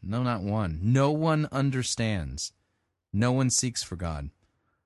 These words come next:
All have turned aside. Together they have become worthless. No one does good, not even one. Their throats are an open grave.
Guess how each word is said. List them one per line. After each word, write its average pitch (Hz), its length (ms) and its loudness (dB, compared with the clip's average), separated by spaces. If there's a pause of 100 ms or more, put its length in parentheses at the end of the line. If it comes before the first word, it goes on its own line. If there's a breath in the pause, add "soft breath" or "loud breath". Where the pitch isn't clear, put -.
(300)
All 143 240 4
have 139 140 -2
turned 143 260 2
aside. 117 420 2
Together 113 320 0
they 113 140 2
have 107 120 0
become 101 480 -2
worthless. 107 580 -4
No 113 260 2
one 139 360 2
does 110 360 2
good, 71 340 -6
not 95 240 0
even 92 320 0
one. 95 320 0
Their 85 140 -4
throats 113 560 -2
are 92 140 0
an 101 100 0
open 104 300 0
grave. 104 460 -2